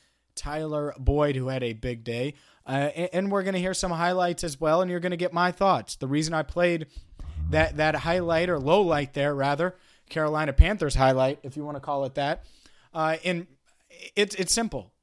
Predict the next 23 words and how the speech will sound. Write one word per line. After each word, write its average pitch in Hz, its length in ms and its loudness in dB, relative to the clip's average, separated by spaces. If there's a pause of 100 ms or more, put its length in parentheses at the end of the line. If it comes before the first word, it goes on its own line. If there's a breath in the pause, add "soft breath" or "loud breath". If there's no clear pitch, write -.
(460)
because 175 300 -4
that's 202 220 -2
the 202 100 -6
play 202 160 -2
you're 190 80 -2
probably 180 460 -2
thinking 175 320 -8
about. 143 260 -4
That's 175 240 -2
the 190 100 -6
play 180 300 -4
that, 156 220 -6
despite 170 400 -8
the 156 160 -4
A 156 100 -2
J 147 220 -4
Green 139 240 -6
injury, 147 260 -6
despite 151 380 -8
the 147 80 -12
defense 143 460 -8
getting 143 300 -6
roasted 135 440 -4